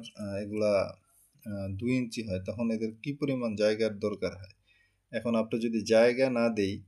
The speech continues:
তাহলে পরে এরা একে অপরকে খায়া ফেলবে। হ্যাঁ, এবং, আহ, একটা সময় দেখা যাবে যে লার্ভা অটোমেটিক কমে যাইতেছে। মানে আমার উৎপাদন,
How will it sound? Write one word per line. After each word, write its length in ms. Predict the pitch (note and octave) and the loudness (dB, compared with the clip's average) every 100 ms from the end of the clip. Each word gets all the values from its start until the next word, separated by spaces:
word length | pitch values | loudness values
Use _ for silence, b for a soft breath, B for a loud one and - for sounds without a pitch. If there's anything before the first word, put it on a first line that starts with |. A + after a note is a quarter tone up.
| _ _ _ _ | _ _ _ _
তাহলে 340 | A#2 A2+ A#2 | 2 4 4
পরে 240 | A2+ A#2+ B2 | 4 4 4
এরা 460 | D2+ A2+ A#2 G#2+ - | 6 6 6 4 2
একে 220 | A#2+ A#2+ - | -2 -2 -4
অপরকে 340 | A#2 B2+ A#2 A2 | -6 -4 -4 -6
খায়া 280 | - A#2+ | -2 0
ফেলবে। 300 | A#2 G2+ F#2+ - - _ _ _ _ _ C#3+ | 0 -4 -6 -14 -20 _ _ _ _ _ -10
হ্যাঁ, 400 | A2+ A2+ G#2 - - - | -6 -4 -4 -6 -10 -8
এবং, 320 | G2 G2+ G2 G2 _ _ _ _ _ | -4 -4 -6 -10 _ _ _ _ _
আহ, 420 | A2+ G#2+ G2 - A2+ | -10 -6 -4 -4 -6
একটা 240 | - A#2 | -4 -4
সময় 300 | - A#2+ A#2 | -4 -2 0
দেখা 260 | A2 A2 A2+ | 2 2 4
যাবে 200 | A#2 A#2 | 4 4
যে 100 | A2+ | 2
লার্ভা 320 | G#2+ G#2+ G#2 | 2 2 0
অটোমেটিক 600 | - - D#3+ D#3+ D#3 C#3 | -2 -4 -2 -2 -2 -2
কমে 240 | C#3 C3 | 0 2
যাইতেছে। 500 | A#2+ G#2+ - - - - _ _ _ C3+ | 2 0 -2 -8 -10 -16 _ _ _ -10
মানে 180 | A2+ A2+ | -2 2
আমার 200 | A#2 A2+ | 2 2
উৎপাদন, 760 | C#3 C#3+ - D#3+ D#3 E3 E3 | -2 -6 2 4 4 0 -2